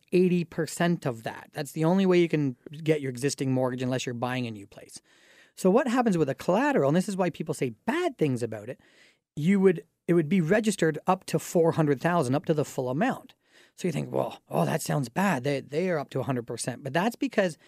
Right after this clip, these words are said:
say this example I told you a couple minutes ago, say they up the value of the home by finishing the basement. Now it's worth four hundred and thirty thousand dollars,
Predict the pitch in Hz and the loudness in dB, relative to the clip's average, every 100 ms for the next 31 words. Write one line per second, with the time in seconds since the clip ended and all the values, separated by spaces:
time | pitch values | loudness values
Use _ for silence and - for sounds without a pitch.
0 | _ _ _ _ - - 202 208 175 165 | _ _ _ _ -4 2 4 6 4 2
1 | 151 135 175 190 143 135 151 139 - 135 | 2 2 2 2 0 2 2 2 0 -2
2 | 127 180 294 - 120 113 _ _ - 202 | 2 2 2 -2 -6 -10 _ _ -6 2
3 | 214 190 160 - 185 160 127 139 208 277 | 2 2 2 2 2 2 2 2 2 4
4 | 185 131 - 127 117 120 _ _ - 135 | 4 2 0 -2 -2 -6 _ _ -12 -8
5 | 135 - 165 143 143 123 151 180 139 139 | -6 -2 -2 0 -2 0 0 -2 -4 -2
6 | 151 190 277 254 165 156 135 - 156 143 | -2 0 -2 -2 -4 -6 -6 0 0 2
7 | 143 135 117 - - 269 330 269 143 135 | -2 -2 -6 -10 -8 -4 -2 -2 -2 -4
8 | 120 117 117 110 110 107 127 | -4 -6 -8 -8 -10 -10 -12